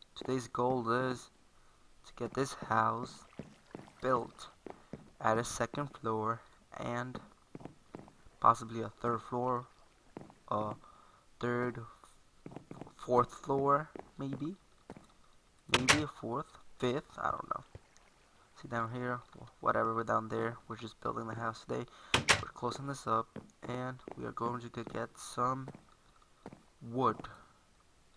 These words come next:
Wait, uh, do I have a, let me check. Nope, I don't have a, an axe. I'm gonna just make a ch-, uh, shovel.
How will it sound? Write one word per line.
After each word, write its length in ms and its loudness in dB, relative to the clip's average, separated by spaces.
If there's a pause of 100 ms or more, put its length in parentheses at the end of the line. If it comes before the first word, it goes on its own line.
(1200)
Wait, 160 -8 (800)
uh, 300 0 (500)
do 80 -4
I 20 -2
have 80 -4
a, 100 0 (600)
let 20 -14
me 60 -10
check. 1040 0 (400)
Nope, 180 -4
I 60 8
don't 120 6
have 200 6
a, 160 4 (760)
an 80 -4
axe. 420 -8 (180)
I'm 100 -4
gonna 40 0
just 160 -4
make 200 -6
a 180 2 (120)
ch-, 380 -16
uh, 320 2 (160)
shovel. 240 -6